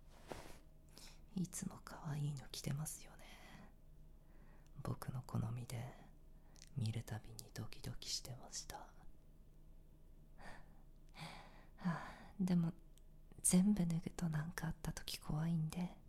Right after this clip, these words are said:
そこまでで。それでも、腕と太ももが見えてて、すっごい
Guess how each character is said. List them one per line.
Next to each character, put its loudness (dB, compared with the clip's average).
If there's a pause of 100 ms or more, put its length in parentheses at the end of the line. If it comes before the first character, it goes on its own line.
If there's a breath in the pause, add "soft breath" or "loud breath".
(960 loud breath)
そ -2
こ 2
ま 4
で -2
で。 -6 (1900 loud breath)
そ 2
れ 4
で 4
も、 2 (1000)
腕 2
と -4
太 2
も 4
も 0
が -6
見 2
え 2
て -6
て、 -4 (1900 loud breath)
す -2
っ 4 (380)
ご 10
い 8